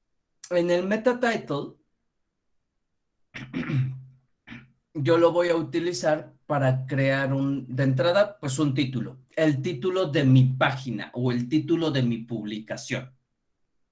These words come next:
Y se va a corresponder con este mismo. Entonces debe ser un título original que llame la atención y que siempre contenga la palabra clave, este,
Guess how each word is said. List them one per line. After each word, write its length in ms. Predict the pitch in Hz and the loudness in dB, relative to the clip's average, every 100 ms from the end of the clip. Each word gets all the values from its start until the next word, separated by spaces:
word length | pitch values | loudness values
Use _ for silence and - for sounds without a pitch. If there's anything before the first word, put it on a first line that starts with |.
| _ _ _ - | _ _ _ -6
Y 100 | 147 | -2
se 140 | 127 | 2
va 100 | 131 | 4
a 60 | 131 | 4
corresponder 640 | 147 127 - 131 123 120 | 2 0 -2 -4 -4 -4
con 180 | - 117 | -4 -6
este 220 | 113 120 | -6 -6
mismo. 460 | 113 135 - - - _ _ _ - _ _ _ 139 | 0 0 0 -6 -16 _ _ _ -20 _ _ _ -4
Entonces 220 | 131 135 | -2 0
debe 180 | 151 147 | -2 -2
ser 200 | 143 151 | -2 -2
un 200 | 143 127 | -2 -2
título 440 | 147 131 135 120 | -2 0 0 0
original 720 | 113 107 - 110 113 120 - - _ _ _ _ _ _ _ _ _ _ _ _ _ _ _ _ _ _ _ _ _ _ _ - | -2 -6 -6 -4 -2 -2 -6 -12 _ _ _ _ _ _ _ _ _ _ _ _ _ _ _ _ _ _ _ _ _ _ _ -2
que 280 | 156 143 | 0 2
llame 380 | 127 156 160 160 | 4 4 4 2
la 160 | 151 131 | 4 4
atención 760 | 131 127 120 - 139 156 - _ | 2 0 -2 -2 -2 -4 -8 _
y 180 | 160 131 | -2 -2
que 160 | 131 151 | 2 0
siempre 800 | 131 185 208 208 208 214 208 - | 0 -2 0 0 -2 -4 -4 -4
contenga 760 | 147 135 131 170 165 156 165 | 0 2 2 2 0 2 2
la 340 | 165 135 117 - | 2 0 -4 -2
palabra 720 | 110 117 135 139 139 123 127 | 0 2 0 2 2 0 0
clave, 680 | 139 143 143 139 135 131 - - _ _ _ _ _ _ _ - | 0 2 2 2 -2 -4 -8 -16 _ _ _ _ _ _ _ -10
este, 1160 | 113 95 - - - _ 104 95 87 - 127 | -8 -8 -10 -16 -18 _ -14 -12 -14 -18 -20